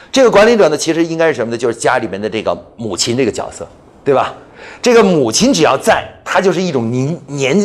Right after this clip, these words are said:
粘合力，将家里的所有的人都，兄弟姐妹都粘在一起，你知道吧？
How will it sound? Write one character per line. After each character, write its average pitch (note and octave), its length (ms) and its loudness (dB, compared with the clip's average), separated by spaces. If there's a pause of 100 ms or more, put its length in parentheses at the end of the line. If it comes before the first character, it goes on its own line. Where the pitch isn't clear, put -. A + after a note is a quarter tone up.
粘 F#3+ 160 2
合 B2+ 160 0
力， D3 160 0
将 F3 220 -2
家 F3 180 2
里 D3+ 100 2
的 B2+ 120 0
所 F#3+ 200 2
有 A3 80 6
的 C#3 80 2
人 B2+ 200 0
都， D3+ 200 2 (200)
兄 G3+ 200 -2
弟 F3+ 120 0
姐 A2 120 -4
妹 B2 160 -2
都 D3+ 140 0
粘 C3 240 -4
在 D3 100 2
一 A#2+ 140 -2
起， - 140 -16
你 F#2+ 40 -12
知 G2+ 60 -4
道 G2+ 100 0
吧？ F#2+ 200 -2